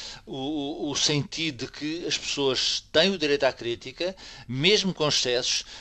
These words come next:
têm o direito a, a, a dizer aquilo que com, não concordam, e neste caso específico, eu acho que o rapper, à sua maneira,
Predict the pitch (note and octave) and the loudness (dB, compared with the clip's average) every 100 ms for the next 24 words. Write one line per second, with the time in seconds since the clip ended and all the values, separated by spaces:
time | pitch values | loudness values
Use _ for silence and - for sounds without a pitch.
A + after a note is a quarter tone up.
0 | - - F#3 E3+ E3+ D#3+ D#3 D#3 D#3+ C#3+ | -4 4 6 8 6 6 2 0 4 6
1 | C3+ D#3 D3+ C3+ C3 B2+ B2+ E3+ B2+ C3 | 6 4 4 4 2 2 0 -2 -4 -2
2 | B2 D3 C#3+ E3+ E3 - - - D#3 C#3+ | 2 4 4 4 -2 -2 -16 2 2 4
3 | D#3 C#3+ C#3+ B2 B2+ B2 B2 D3+ - - | 2 2 0 2 4 4 4 -2 -4 0
4 | F3+ F#3+ C#4+ A3+ - - D3+ - - - | 4 6 8 6 4 8 8 8 0 -2
5 | - C#3 - E3+ - - - C3 D3 D#3+ | 0 -2 -4 -6 -8 -20 -4 2 8 8
6 | D3+ - D3 C3+ C#3+ - A#2 A2+ - B2 | 8 4 0 4 2 2 0 0 0 -2
7 | A2+ A2+ B2 D#3 G3+ | 0 0 0 2 0